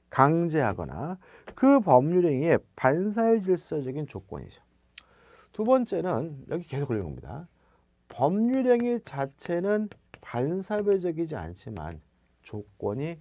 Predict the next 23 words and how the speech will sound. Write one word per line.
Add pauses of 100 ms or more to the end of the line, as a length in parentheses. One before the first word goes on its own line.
(120)
반사회적인
경우도
있다. (760)
예를
들어서 (120)
얘가
쉽습니다. (580)
"내가
너에게
일억을
주겠다"라고
얘기를
했어요. (880)
요
자체는
물론 (380)
반사회적이지
않죠.
충분히
할
수
있는
내용이잖아요.